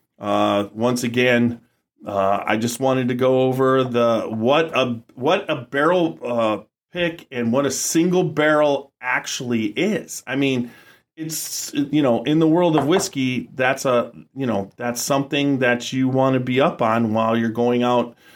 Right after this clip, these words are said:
and purchasing whiskey, because single barrels are not consistent. They're one and done. And, um, sometimes you get some really good single barrels and you're just gonna, it's not, you,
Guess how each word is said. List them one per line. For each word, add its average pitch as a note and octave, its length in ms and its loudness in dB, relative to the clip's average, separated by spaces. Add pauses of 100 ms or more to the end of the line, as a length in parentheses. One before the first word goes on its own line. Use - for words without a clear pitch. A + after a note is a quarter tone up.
(160)
and A2+ 160 -6
purchasing B2+ 500 -2
whiskey, C#3+ 340 -2
because A#2+ 500 -2
single F3+ 280 0
barrels E3 420 2
are B2+ 160 -2
not C3 380 0
consistent. D3 760 -4 (500)
They're C#3+ 220 0
one D#3+ 220 4
and G3+ 140 2
done. G3 380 0 (240)
And, C3+ 420 0
um, C3+ 440 2
sometimes E3 800 -2
you D3+ 80 -4
get D3+ 240 -2
some C3 200 -2
really D#3 280 2
good D#3 260 0
single D#3+ 300 0
barrels E3 500 2
and C3+ 340 0
you're C3+ 140 0
just C#3+ 240 -4
gonna, C#3+ 340 -2 (460)
it's A#2 180 -8
not, C3+ 300 0 (240)
you, C3+ 480 -2